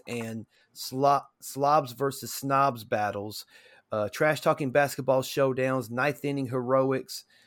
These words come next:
um, all apologies to Jim Thorpe, uh,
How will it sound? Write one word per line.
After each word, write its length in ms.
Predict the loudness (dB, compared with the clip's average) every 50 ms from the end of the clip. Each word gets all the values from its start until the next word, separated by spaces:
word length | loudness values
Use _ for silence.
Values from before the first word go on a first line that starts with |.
| _ _ _ _
um, 500 | -2 0 2 2 2 2 0 -2 -4 -8 -10 _ _ _ _ _ _ _ _ _ _ _ _ _ _ _ _ _ _ _
all 200 | 2 4 4 4
apologies 640 | 4 4 4 4 6 6 6 4 2 -2 -4 -6 -6
to 140 | -8 -10 -10
Jim 340 | -8 -4 -2 -2 -2 -2
Thorpe, 500 | -4 -2 0 2 4 4 4 2 2 -2 _ _ _ _ _ _ _ _ _ _ _ _ _
uh, 380 | -4 -2 -2 0 0 -2 -4